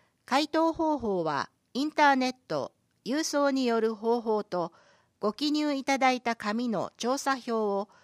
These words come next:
後日調査員にお渡しいただく方法があります。インターネット回答なら皆様のご都合に合わせて二十四時間いつでも可能です。安全で便利なインターネット回答を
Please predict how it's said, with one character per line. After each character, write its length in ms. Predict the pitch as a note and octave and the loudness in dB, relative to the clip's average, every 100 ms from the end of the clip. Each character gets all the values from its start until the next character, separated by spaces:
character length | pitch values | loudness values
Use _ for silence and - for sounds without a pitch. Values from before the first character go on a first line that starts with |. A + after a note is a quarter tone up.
| _ - | _ 0
後 120 | C#4+ | 0
日 420 | C#4 - E3 C3 | 0 -6 -10 -10
調 200 | - C#4 | -2 -2
査 180 | D4+ D4+ | 0 0
員 260 | C#4+ G3+ D#3+ | 0 -2 -6
に 200 | C#3 - | -8 -6
お 80 | F#3 | -2
渡 240 | A#3+ C4 | 0 0
し 200 | C#4 C4 | -4 -6
い 40 | B3 | -4
た 120 | B3 | -4
だ 120 | A#3 | -4
く 160 | A3+ A3 | -4 -4
方 220 | G#3+ G#3 | -4 -2
法 200 | G#3 G3 | -2 0
が 220 | G#3 G3+ | 2 0
あ 40 | F3 | -2
り 120 | E3 | -6
ま 140 | D3 | -10
す。 240 | D3 - - _ _ _ _ _ _ _ - | -12 -16 -20 _ _ _ _ _ _ _ -8
イ 140 | C4+ | -6
ン 60 | D4 | 2
タ 160 | D#4+ | 4
ー 40 | D#4 | 4
ネ 100 | D4+ | 2
ッ 40 | |
ト 160 | - C#4+ | 0 0
回 240 | D4+ C#4+ | 2 2
答 200 | - G3 | 2 0
な 140 | F3+ E3+ | 0 -2
ら 220 | B2+ G#2 _ | -2 -4 _
皆 220 | G3 C#4 | -2 0
様 260 | - C4+ G#3+ | 0 0 0
の 160 | E3 D3+ | -2 -4
ご 100 | F3 | -6
都 160 | A#3+ | -2
合 220 | B3+ C4+ | 2 4
に 160 | B3+ B3 | 4 2
合 100 | G#3 | 2
わ 140 | A#3 | 0
せ 160 | C4+ F#3+ | -4 -8
て 260 | - C3+ - _ _ _ | -8 -10 -12 _ _ _
二 140 | A#3+ D4+ | -4 -2
十 220 | C#4+ A3 | 0 0
四 160 | F3 F3 | 0 -2
時 140 | G3 | -4
間 340 | - E3 G2 - - | -4 -4 -6 -10 -6
い 100 | D4 | -4
つ 140 | D#4+ | -2
で 100 | B3+ | 0
も 140 | F#3 | -2
可 180 | D3+ D#3+ | -4 -6
能 220 | E3 E3 | -4 -4
で 120 | D#3+ E3 | -4 -8
す。 240 | - - _ _ _ _ _ - | -10 -20 _ _ _ _ _ -2
安 260 | A3 C4+ | 0 2
全 260 | B3 B3+ A#3 | 2 0 2
で 300 | G#3+ G#3 - D3+ | 2 0 0 -2
便 240 | C#4+ D#4+ | 0 2
利 120 | B3 | 0
な 180 | F#3 D#3 | -2 -6
イ 140 | A2 C4 | -2 -2
ン 60 | |
タ 220 | - C#4 | 2 4
ー 20 | C4+ | 4
ネ 120 | C4 | 0
ッ 20 | |
ト 180 | - B3 | -4 -2
回 220 | B3+ A#3 | -2 -2
答 220 | - F3 | -2 -2
を 260 | D3+ D3 C3 | 0 -2 -6